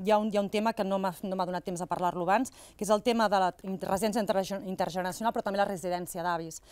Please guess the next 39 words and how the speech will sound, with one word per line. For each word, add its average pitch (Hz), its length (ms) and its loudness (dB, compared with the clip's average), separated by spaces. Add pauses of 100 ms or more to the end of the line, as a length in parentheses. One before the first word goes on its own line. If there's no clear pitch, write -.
(200)
Estem 226 320 2
parlant, 233 380 4
doncs, 226 180 -2
que 208 80 2
aquesta 208 240 0
residència 196 400 0
per 190 80 -2
la 180 140 -2
gent 170 180 -6
gran, 214 240 2
hi 214 80 0
ha 185 80 0
els 185 220 -2
terrenys, 202 480 -2
s'ha, 170 80 2 (100)
s'ha 180 160 -4
dit 180 80 -4
que 185 80 -4
hi 175 60 -2
ha - 20 -6
els 180 140 -8
terrenys, 190 340 -4
però 214 160 -2
que 196 80 0
falta 190 380 2 (340)
els 185 160 0
diners 185 320 -2
per 208 140 2
realment 180 420 0
fer-ho. 170 300 -2 (100)
Ho 180 80 -2
ha 180 80 -4
comentat 190 400 2
abans 185 400 2 (400)
ell, 233 240 4
i 220 160 2
realment 220 240 6
els, 214 160 -2
els, 202 160 0